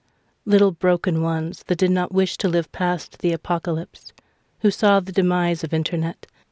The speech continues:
telephony, and petrol-driven life as a reason to hasten their own demise, too. A valid choice, of course. Alyssa nodded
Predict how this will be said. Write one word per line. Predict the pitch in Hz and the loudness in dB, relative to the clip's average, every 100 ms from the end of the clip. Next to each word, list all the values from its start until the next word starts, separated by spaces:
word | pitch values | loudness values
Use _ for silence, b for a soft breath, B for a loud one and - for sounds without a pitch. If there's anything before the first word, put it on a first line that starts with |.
| _ _ _ | _ _ _
telephony, | - 208 196 - 190 190 202 208 | 0 2 2 0 2 2 2 0
and | 156 156 _ | -2 -6 _
petrol-driven | 196 175 - 180 - 180 180 175 | -2 -2 -2 -2 -2 0 0 0
life | 170 180 - | -2 -2 -4
as | 175 | -2
a | 160 | 0
reason | 165 175 180 | 0 0 -2
to | 165 | -2
hasten | 151 175 165 190 | -2 -2 0 -2
their | 175 170 | -2 0
own | 170 170 | 0 0
demise, | 160 165 165 160 151 - | 0 -2 -2 -2 -6 -10
too. | - 165 151 147 _ _ _ _ _ _ _ _ _ | -4 -4 -4 -10 _ _ _ _ _ _ _ _ _
A | 190 | 2
valid | 208 214 190 165 | 4 4 0 -4
choice, | - 165 151 165 - | -4 -2 -2 -6 -8
of | 165 | -8
course. | - 196 160 165 - - _ _ _ _ _ _ _ | -2 -2 -2 -6 -20 -20 _ _ _ _ _ _ _
Alyssa | 190 196 - 180 | 0 0 0 0
nodded | 175 165 160 160 | 0 -2 -4 -10